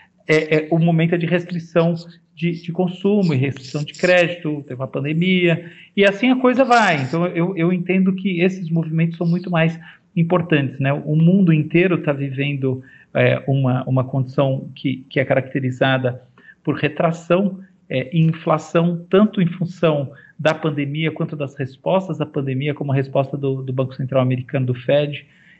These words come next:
e assim a gente tem esse, esse movimento sendo definido independentemente das, das questões mais específicas, é, de, de, de tecnologia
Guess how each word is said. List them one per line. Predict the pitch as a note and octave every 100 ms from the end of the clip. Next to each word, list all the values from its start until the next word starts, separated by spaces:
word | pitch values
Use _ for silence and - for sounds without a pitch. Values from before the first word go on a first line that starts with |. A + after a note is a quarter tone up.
| _
e | D#3+ D3+
assim | D3+ D#3
a | D#3
gente | D3 D#3 -
tem | D3+ D3+
esse, | D3+ C3+ D#3+ D3+
esse | C3+ -
movimento | D3 C#3+ C#3+ C#3+ C#3+
sendo | - C#3
definido | C#3 D3+ - C#3 D3
independentemente | D3 C#3 C#3 C#3 C3+ C3+ C#3 C3 C3
das, | C3+ B2+ C3 - - - _
das | C#3 B2
questões | - A#2 - C#3 B2+
mais | C3 C3 C3
específicas, | - B2+ - - B2+ - C3+ C3 - - - -
é, | B2+ B2 B2+ C3 C3
de, | B2 C3+ C3
de, | - C#3
de | C3+ B2
tecnologia | - C3 C#3 C3 B2 C3+ C3+ B2